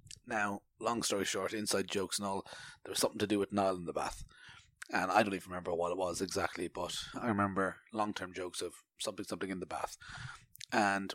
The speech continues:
we wanted to call it the Comedy Bath, and our slogan would be, "Hey, come down to Whelan's and take a s-, dip or a splash in the bath," which I didn't hate. And I had a logo drawn up of, like, a laughing emoji jumping into a bath or with a towel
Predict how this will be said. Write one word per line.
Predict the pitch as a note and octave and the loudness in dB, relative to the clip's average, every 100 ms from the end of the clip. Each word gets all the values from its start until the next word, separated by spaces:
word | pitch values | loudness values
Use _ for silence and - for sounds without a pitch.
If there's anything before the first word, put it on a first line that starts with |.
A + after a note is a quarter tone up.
| - | 6
we | |
wanted | B2 A#2+ | 8 8
to | - | 6
call | - G#2+ | 8 8
it | - | 6
the | G2+ | 2
Comedy | - A#2+ A#2 | 4 6 6
Bath, | G2 F2+ F2+ - - - - | 6 6 6 2 -2 -8 -6
and | F#2+ E2+ E2+ E2+ - | -2 -2 -6 -8 0
our | - | 6
slogan | - D#3+ D3+ | 12 12 12
would | C3+ | 12
be, | B2+ B2+ C3+ - | 6 4 0 6
"Hey, | G#3+ F3 C3 - - - | 8 8 6 -8 -12 4
come | F#3 G3+ | 6 10
down | F#3 | 12
to | D#3+ | 12
Whelan's | E3+ F#3 B2+ | 12 10 8
and | A2 | 6
take | G#2+ B2+ | 6 6
a | |
s-, | B2+ - - - - - | 8 6 4 0 -4 2
dip | D#3+ F3 B2+ | 6 6 6
or | G#2 | 6
a | F#2+ | 6
splash | - - C3+ D3+ D3+ | 2 10 12 12 10
in | |
the | C#3 | 10
bath," | A2+ G#2+ - - - - - - - - - - | 12 12 12 0 -16 -18 -18 -18 -20 -20 -8 4
which | A#2 - | 6 8
I | B2+ | 8
didn't | C3 A#2 | 8 8
hate. | A#2 G#2 - - | 8 8 6 4
And | A#2 G#2 | 2 4
I | |
had | A2 | 6
a | A#2+ A2+ | 6 8
logo | A2+ B2 A2 | 8 10 8
drawn | G2 F#2+ | 6 2
up | F#2+ - | 2 0
of, | F#2 | -2
like, | F#2 E2 - _ - - _ _ _ _ _ - | -4 -4 -12 _ -20 -20 _ _ _ _ _ -8
a | E2 | 0
laughing | F#2 F#2+ - G2 | 2 2 2 -2
emoji | F#2 F2+ F#2 - F2 | -4 -2 -2 -4 -4
jumping | G2 E2+ F#2 | -6 -6 -8
into | F2 | -6
a | F2 | -6
bath | E2+ E2+ - | -4 -6 -6
or | E2 E2 - | -8 -8 -6
with | F#2 | -4
a | - | -4
towel | - D#2+ | -6 -8